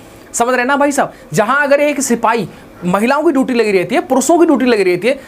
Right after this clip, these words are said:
जहाँ जिस रास्ते पे खड़ा हो गया ना भाई, किसी की हिम्मत नहीं है जो उस रास्ते से अपनी गाड़ी निकाल के ल-, के ले जाए। Real बता रहे हैं हम। अगर आपने वर्दी पहन रखा है, आप सीधे चले जाना, आपको कोई हाथ देने वाला ही नहीं है। समझ में आ गया?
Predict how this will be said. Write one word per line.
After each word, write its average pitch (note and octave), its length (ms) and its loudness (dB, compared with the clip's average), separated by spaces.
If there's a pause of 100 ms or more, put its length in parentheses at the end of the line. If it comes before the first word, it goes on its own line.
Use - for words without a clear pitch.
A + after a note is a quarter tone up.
(160)
जहाँ B3 300 0
जिस D4 200 -4
रास्ते C4 320 -2
पे C#4+ 120 0
खड़ा C4+ 220 0
हो B3 140 -2
गया G#3+ 120 0
ना C#4 180 -4 (160)
भाई, A3+ 160 0
किसी B3+ 280 -2
की C#4+ 80 0
हिम्मत A3+ 380 2
नहीं C#4+ 100 0
है D#4+ 60 -2
जो D#4+ 80 0
उस D4+ 220 0
रास्ते B3 320 0
से C4 120 0
अपनी C#4+ 260 0
गाड़ी G#3 240 2
निकाल A#3+ 320 0
के G#3 100 -2
ल-, F#3 80 -2
के F3+ 160 -2
ले F3 160 2
जाए। A2+ 220 -2 (800)
Real G#3+ 320 0
बता C#4+ 240 0
रहे F3+ 120 -4
हैं C3+ 60 -8
हम। A2 80 -16 (340)
अगर F#3 160 0
आपने C#4 260 -2
वर्दी A3 280 0
पहन D4+ 200 -2
रखा C4+ 240 -2
है, D#4 160 0 (200)
आप A3+ 180 0
सीधे D#4 320 0
चले C4+ 240 0
जाना, C#4+ 200 2
आपको A#3+ 440 -2 (400)
कोई E4 240 2
हाथ A#3+ 260 0
देने A#3+ 300 2
वाला A3 200 0
ही F#3+ 80 -2
नहीं D3 140 -8
है। F2+ 160 -16
समझ C#4 300 0
में C4+ 100 2
आ G#3 80 0
गया? G#3+ 220 0